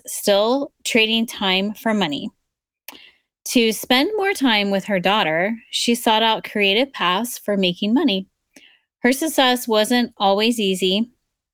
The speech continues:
At the age of twenty-seven, she abruptly found herself a single mom and had to find ways to immediately increase her income. She has since built a business by helping other single moms.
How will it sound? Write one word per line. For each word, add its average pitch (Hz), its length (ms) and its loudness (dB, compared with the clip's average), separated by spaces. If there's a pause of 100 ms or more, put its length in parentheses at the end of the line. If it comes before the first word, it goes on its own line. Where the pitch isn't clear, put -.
(180)
At 202 140 -2
the 214 140 2
age 226 120 0
of 269 120 0
twenty-seven, 226 1400 0 (300)
she 226 260 2
abruptly 208 420 2
found 202 280 0
herself 196 580 0 (120)
a 190 200 0
single 208 360 -2
mom 208 440 0 (640)
and 208 100 4
had 220 220 2
to 269 80 2
find 285 260 2
ways 196 380 0
to 220 120 2
immediately 202 800 2
increase 190 460 -2
her 170 120 -4
income. 175 520 -6 (560)
She - 220 2
has 226 120 0
since 254 320 0
built 220 300 0
a 208 420 0
business 233 800 -2 (340)
by 208 220 2
helping 214 560 0
other 196 320 0
single 180 300 -4
moms. 247 520 -2